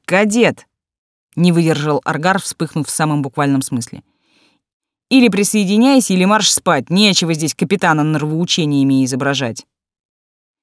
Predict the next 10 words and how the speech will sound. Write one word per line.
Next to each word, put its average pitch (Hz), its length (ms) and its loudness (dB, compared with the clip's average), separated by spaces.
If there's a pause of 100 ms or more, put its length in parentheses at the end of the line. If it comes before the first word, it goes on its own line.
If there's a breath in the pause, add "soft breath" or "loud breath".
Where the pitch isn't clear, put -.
(120)
Как 294 240 -4
ни 233 80 6
странно, 254 360 4
из 202 260 -4
двух 202 240 -2
предложенных 160 560 -2
вариантов 247 440 0
Сильвия 233 480 0
выбрала 165 400 -4
первый. 127 480 -8